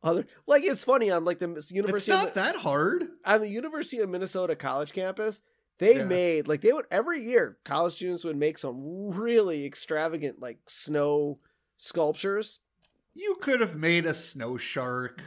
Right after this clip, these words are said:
Speaker 1: I am not that artistic.
Speaker 2: Dude, you just make a long tube, narrow it down at one end, make a triangle.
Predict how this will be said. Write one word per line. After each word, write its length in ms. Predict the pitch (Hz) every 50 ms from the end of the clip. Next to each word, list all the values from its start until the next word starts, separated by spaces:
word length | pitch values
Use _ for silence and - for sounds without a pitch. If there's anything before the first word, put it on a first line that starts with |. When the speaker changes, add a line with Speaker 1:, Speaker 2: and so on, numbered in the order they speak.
| - - - - -
Speaker 1:
I 200 | 165 190 220 233
am 260 | 220 185 165 160 160
not 320 | 165 175 180 - 226 202
that 180 | - 156 147 139
artistic. 720 | 139 139 143 - 143 143 127 - - - - - - - - _ _ _ _ _ _ _ _ _
Speaker 2:
Dude, 360 | - 427 359 277 196 - -
you 80 | 190 202
just 240 | 247 359 349 - 240
make 260 | 254 262 269 - -
a 60 | 233
long 500 | 208 202 208 220 226 233 240 233 233 202
tube, 420 | - - - 240 247 247 254 240 214
narrow 340 | 190 190 196 202 214 226 226
it 120 | 214 214
down 240 | 214 202 202 214 214
at 100 | 214 190 175
one 200 | 185 202 202 196
end, 480 | 185 180 190 208 208 208 208 190 170 165
make 180 | 180 202 202 208
a 40 | 196
triangle. 1040 | - - - 170 160 165 165 180 190 202 202 202 214 214 214 214 214 214 214 -